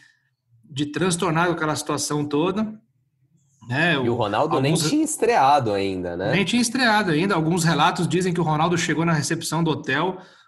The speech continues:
Speaker 1: falando, "Liga pro Mano que eu vou pedir pra subir, liga pro Mano que eu vou pedir pra ele liberar."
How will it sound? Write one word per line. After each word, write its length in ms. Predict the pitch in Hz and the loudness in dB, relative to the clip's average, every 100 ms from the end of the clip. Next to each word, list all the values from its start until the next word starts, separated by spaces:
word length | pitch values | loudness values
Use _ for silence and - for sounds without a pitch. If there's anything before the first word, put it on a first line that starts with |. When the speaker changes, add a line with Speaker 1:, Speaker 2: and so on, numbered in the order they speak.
| _ | _
Speaker 1:
falando, 280 | 165 175 175 | -2 2 4
"Liga 240 | 214 226 | 4 2
pro 140 | 233 | 2
Mano 220 | 196 214 220 | 2 4 2
que 80 | |
eu 40 | 208 | 0
vou 100 | 208 | 0
pedir 180 | 208 208 | -2 -2
pra 80 | 202 | -2
subir, 640 | - 175 175 190 165 127 | 0 0 2 2 0 0
liga 280 | 120 185 208 | -2 -2 -2
pro 100 | 202 | -2
Mano 180 | 190 196 | -2 0
que 60 | |
eu 40 | 196 | -2
vou 60 | |
pedir 160 | 180 180 | -2 -2
pra 100 | 185 | -2
ele 120 | 175 | -2
liberar." 720 | 175 170 156 160 175 156 113 | -2 0 0 2 2 2 0